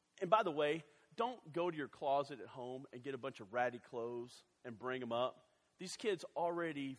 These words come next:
feel secondhand. Don't do that. Don't, just don't do that. I don't think Jesus would. I think Jesus would do what it took to get 'em some new clothes. So can we do that too? All right,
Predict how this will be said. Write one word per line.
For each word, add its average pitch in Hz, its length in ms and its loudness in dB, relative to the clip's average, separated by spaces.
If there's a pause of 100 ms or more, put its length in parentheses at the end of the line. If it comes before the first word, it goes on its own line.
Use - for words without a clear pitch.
(160)
feel 127 480 -4 (160)
secondhand. 135 760 -4 (460)
Don't 165 220 -2
do 127 120 -4
that. 135 320 2 (760)
Don't, 175 200 -6
just 180 160 -12
don't 170 160 0
do 143 80 -6
that. 101 220 -4 (920)
I 165 60 12
don't 202 160 6
think 175 180 0
Jesus 131 400 -6
would. 117 160 -2
I 139 60 0
think 143 220 -10
Jesus 131 440 -10
would 120 260 -8
do 127 120 -6
what 123 120 -4
it - 140 -10
took 123 240 -10
to 117 60 -20
get 120 120 -4
'em 107 80 -8
some 110 160 -14
new 117 100 -8
clothes. 101 460 -10 (280)
So 139 100 -8
can 151 140 -12
we 156 80 -6
do 175 80 -8
that 165 200 -2
too? 156 180 -6 (560)
All 143 60 6
right, 127 100 2